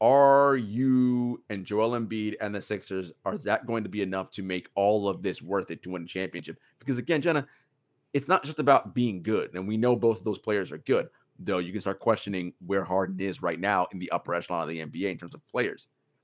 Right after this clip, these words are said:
You need luck to win championships too. Not just good. You gotta be good and lucky.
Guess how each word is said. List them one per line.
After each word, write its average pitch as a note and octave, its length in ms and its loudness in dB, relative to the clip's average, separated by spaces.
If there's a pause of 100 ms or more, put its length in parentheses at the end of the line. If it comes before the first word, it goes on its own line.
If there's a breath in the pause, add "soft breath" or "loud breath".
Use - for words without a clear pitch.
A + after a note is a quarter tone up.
(140)
You A2+ 120 0
need C#3+ 160 2
luck F#2+ 400 -4 (360)
to G2 100 -8
win G2 120 -4
championships - 600 -10
too. F#2 220 -8 (280)
Not C#3+ 120 -2
just C#3 160 -14
good. C#3+ 260 0 (180)
You A#2 80 -8
gotta D3 100 4
be B2+ 120 2
good D3 280 2 (320)
and C#3+ 300 2
lucky. - 400 -6